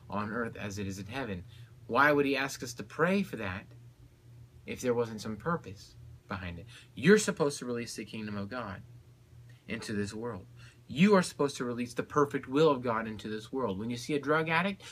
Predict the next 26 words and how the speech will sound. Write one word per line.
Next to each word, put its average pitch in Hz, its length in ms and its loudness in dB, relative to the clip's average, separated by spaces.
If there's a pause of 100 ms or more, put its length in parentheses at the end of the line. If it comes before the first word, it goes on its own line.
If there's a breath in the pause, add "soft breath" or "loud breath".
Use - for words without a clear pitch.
you 175 120 4
go 180 160 8
pray 196 260 4
for 135 200 0
him 113 80 0
and 117 100 -2
you 120 80 -4
curse - 400 6
the 147 120 0
drug 123 300 0
addict. 110 340 -2 (140 loud breath)
I 143 40 -2
mean, 151 120 6
you 151 80 4
curse 233 320 6
the 156 200 0
addiction 131 460 0
off 107 220 -6
the 117 80 -4
drug 98 240 -2
addict, 92 340 -8 (240 loud breath)
okay? 127 320 0 (200 loud breath)
And 147 160 2
then 143 140 4
you 156 120 2
say, 143 400 4